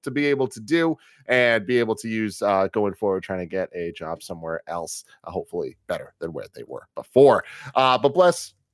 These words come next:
it's been really fun hanging out with you. After this is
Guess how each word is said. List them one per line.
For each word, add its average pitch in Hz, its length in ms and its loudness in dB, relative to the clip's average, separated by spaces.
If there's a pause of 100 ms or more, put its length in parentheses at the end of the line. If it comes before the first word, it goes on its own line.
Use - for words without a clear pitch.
(220)
it's - 80 -20
been 143 300 -6
really 95 260 -4
fun 80 340 -10
hanging 85 300 -6
out 101 180 -2
with 90 140 -10
you. 107 120 6
After 120 160 2
this 123 200 4
is 95 120 -4